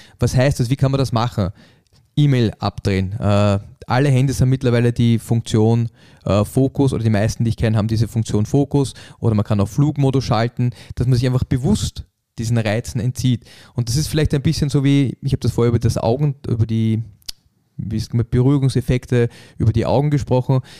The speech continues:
Dasselbe kann man mit akustischen Signalen auch machen. Also gerade wenn man lärmsensitiv ist, sich Ohrstöpsel reinzugeben, ist auch eine super Art und Weise, ähm,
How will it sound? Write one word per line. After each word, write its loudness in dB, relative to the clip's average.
Dasselbe 0
kann 0
man 0
mit -2
akustischen 0
Signalen -2
auch 0
machen. -2
Also -2
gerade 0
wenn 0
man 0
lärmsensitiv -2
ist, -2
sich -2
Ohrstöpsel 0
reinzugeben, 0
ist -4
auch 0
eine 0
super -2
Art -4
und -6
Weise, 0
ähm, 0